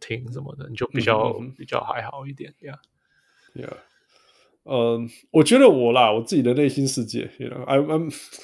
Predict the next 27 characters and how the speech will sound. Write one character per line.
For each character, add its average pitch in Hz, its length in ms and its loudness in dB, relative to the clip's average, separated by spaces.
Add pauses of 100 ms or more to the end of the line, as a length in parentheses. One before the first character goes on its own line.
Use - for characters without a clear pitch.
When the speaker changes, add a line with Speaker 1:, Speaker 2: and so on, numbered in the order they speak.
(320)
Speaker 2:
我 165 100 6
觉 190 80 8
得 247 60 12
我 175 100 10
是 208 180 4
一 208 100 2
个 190 140 8
想， 123 580 0 (640)
当 135 180 6
然 131 200 4
要 170 100 6
想 113 260 2
很 110 200 -2
多 135 160 4
的 135 100 2
人 120 240 -4
吧， 135 240 -6
就 156 100 -2
是 151 140 0
我 123 80 4
会， 151 160 6
我 143 140 6
会 170 80 8
想 110 200 2
到 135 140 4
说， 131 220 2
“Man, 139 500 -2